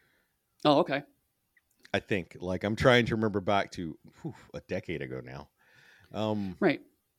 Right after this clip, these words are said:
Speaker 1: And so
Speaker 2: I
Speaker 1: Abby
Speaker 2: don't
Speaker 1: is a
Speaker 2: know.
Speaker 1: detective, and she's F B I adjacent detective, so she's a good detective. And Ichabod Crane is here for the occult knowledge and the occasional,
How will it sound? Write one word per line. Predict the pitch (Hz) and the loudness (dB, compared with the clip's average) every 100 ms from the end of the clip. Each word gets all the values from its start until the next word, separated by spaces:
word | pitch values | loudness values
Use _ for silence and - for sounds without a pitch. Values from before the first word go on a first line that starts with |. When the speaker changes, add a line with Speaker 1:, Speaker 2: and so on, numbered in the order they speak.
| _ _ - | _ _ -8
Speaker 1:
And | 151 | -4
so | 156 - | -2 0
Speaker 2:
I | |
Speaker 1:
Abby | 156 | 2
Speaker 2:
don't | 196 | 2
Speaker 1:
is | 185 | 0
a | |
Speaker 2:
know. | 170 | -2
Speaker 1:
detective, | 170 151 - 117 117 - - - | -4 -6 -6 -8 -8 -12 -16 -8
and | 127 120 | -6 -4
she's | 120 113 _ | -6 -8 _
F | 123 - | -12 -4
B | 135 | -2
I | 131 | -2
adjacent | 127 139 143 127 | 0 0 0 -6
detective, | - 113 120 | -8 -8 -8
so | 113 | -10
she's | - 104 | -10 -2
a | |
good | 175 196 | 0 0
detective. | 151 - - - - _ _ _ _ _ - | -2 -8 -12 -16 -16 _ _ _ _ _ 0
And | 131 123 117 | 2 2 0
Ichabod | 139 139 139 127 | -2 0 0 0
Crane | - 127 127 | -2 0 0
is | 123 | -2
here | 135 127 | -4 -4
for | 131 | -4
the | 117 | -6
occult | 120 127 127 | -6 -4 -4
knowledge | 123 117 120 113 | -4 -6 -6 -8
and | 120 120 120 | -6 -4 -2
the | 120 | -4
occasional, | 120 120 113 113 110 113 117 | -4 -6 -4 -4 -2 -2 -2